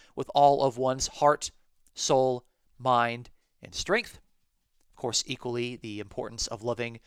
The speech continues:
one's neighbor as themselves. The scribe here states that it is true that God is one, God is a single person,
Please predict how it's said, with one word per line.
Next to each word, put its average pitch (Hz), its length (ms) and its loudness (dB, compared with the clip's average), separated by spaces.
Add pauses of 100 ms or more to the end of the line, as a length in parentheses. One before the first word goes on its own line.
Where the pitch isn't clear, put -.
(140)
one's 107 360 -8
neighbor 123 440 -4
as 98 460 -6 (300)
themselves. - 520 2 (680)
The 110 80 -6
scribe 123 280 2
here 120 160 -6
states - 440 -2
that 113 180 -4
it 104 100 -10
is - 140 -6
true 170 440 -4 (220)
that - 260 -2
God 175 300 10
is 180 280 6
one, 156 520 4
God 131 200 4
is 127 120 -2
a 131 60 -4
single 175 340 2
person, 165 520 -2